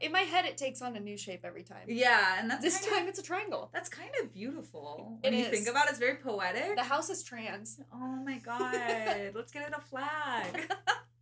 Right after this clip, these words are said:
Speaker 1: So, uh, he introduces the new girls, and the new girls are Missy,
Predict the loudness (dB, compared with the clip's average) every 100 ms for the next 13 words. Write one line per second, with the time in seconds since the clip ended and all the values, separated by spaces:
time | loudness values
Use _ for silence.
0 | _ 2 4 2 -4 -6 -2 6 8 8
1 | 10 8 8 8 8 8 6 6 2 -2
2 | -6 2 6 6 6 2 0 -4 -2 0
3 | 2 0 -4 -8 -10 -4 4 4 4 0
4 | -4 -6 -6 -2 0 0 -2 -4 -4 -2
5 | 0 0 -2 -4